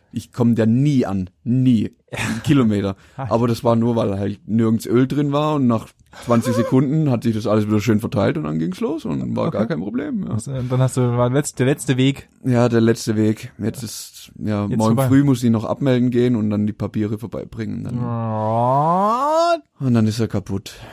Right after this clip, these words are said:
Speaker 2: Dann ist er
Speaker 1: Dann
Speaker 2: ka-,
Speaker 1: ist
Speaker 2: der ist
Speaker 1: vorbei.
Speaker 2: wahrscheinlich jetzt schon kaputt.
Speaker 1: Ja, der hat ihn vorher dann auch schon, wo ich weglaufen bin,
Speaker 2: Ja.
Speaker 1: hat er ihn schon genommen und irgendwo in die Halle reingefahren.
Speaker 2: Oh nein.
Speaker 1: Bis ich wahrscheinlich morgen die Papiere bringe, sehe ich ihn schon gar nicht mehr. Da
Speaker 2: Nee, da
Speaker 1: ist
Speaker 2: ist ein
Speaker 1: nur
Speaker 2: Würfel
Speaker 1: noch eins.
Speaker 2: wahrscheinlich
Speaker 1: Ja,
Speaker 2: drin, oder?
Speaker 1: wahrscheinlich sowas.
Speaker 2: Oh nein, hast du das auch alles rausgeholt und so?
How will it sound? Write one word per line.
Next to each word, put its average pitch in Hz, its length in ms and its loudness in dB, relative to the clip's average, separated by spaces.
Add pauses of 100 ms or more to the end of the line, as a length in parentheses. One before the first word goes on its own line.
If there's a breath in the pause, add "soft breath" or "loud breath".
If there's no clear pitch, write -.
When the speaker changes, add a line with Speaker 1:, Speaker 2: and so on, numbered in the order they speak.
(120)
Speaker 2:
Dann 139 180 -4
ist 147 120 -2
er 143 80 -2
Speaker 1:
Dann - 80 -2
Speaker 2:
ka-, - 60 0
Speaker 1:
ist 127 160 -6
Speaker 2:
der 120 80 4
ist 113 60 0
Speaker 1:
vorbei. 120 120 -4
Speaker 2:
wahrscheinlich 117 140 2
jetzt 139 120 0
schon 120 120 -2
kaputt. 110 380 -6
Speaker 1:
Ja, 117 360 4
der 107 160 2
hat 110 120 0
ihn - 60 -6
vorher 110 280 2
dann 107 160 0
auch 101 120 -4
schon, 104 300 -4
wo 110 100 0
ich 110 160 -2
weglaufen 127 540 2
bin, 120 160 2
Speaker 2:
Ja. 117 100 4
Speaker 1:
hat 113 100 2
er 117 80 2
ihn 110 120 0
schon 110 360 -2
genommen 110 340 0
und 101 100 -4
irgendwo 104 260 -4
in 104 80 -4
die 95 100 -4
Halle 98 200 -4
reingefahren. 101 500 -6
Speaker 2:
Oh 156 140 2
nein. 180 960 0
Speaker 1:
Bis 139 180 2
ich - 140 -6
wahrscheinlich 113 360 2
morgen 113 240 0
die 110 60 0
Papiere 107 460 0
bringe, 104 480 -2 (260)
sehe - 220 -2
ich 92 60 0
ihn 95 80 -2
schon 92 160 -2
gar 95 140 0
nicht 95 100 0
mehr. 92 100 0
Da 95 80 0
Speaker 2:
Nee, 113 120 0
da 113 80 0
Speaker 1:
ist 110 80 -2
Speaker 2:
ist 107 60 -2
ein 107 80 4
Speaker 1:
nur 113 40 2
Speaker 2:
Würfel 135 220 4
Speaker 1:
noch 110 80 0
eins. 98 80 -2
Speaker 2:
wahrscheinlich 110 240 0
Speaker 1:
Ja, 95 80 -2
Speaker 2:
drin, 98 100 -2
oder? 101 100 -2
Speaker 1:
wahrscheinlich 101 360 -8
sowas. - 260 -12
Speaker 2:
Oh 151 120 -4
nein, 175 520 -4
hast 139 140 2
du 147 60 4
das 143 140 4
auch 135 200 2
alles 135 200 -4
rausgeholt 131 420 2
und 117 80 -2
so? 117 220 0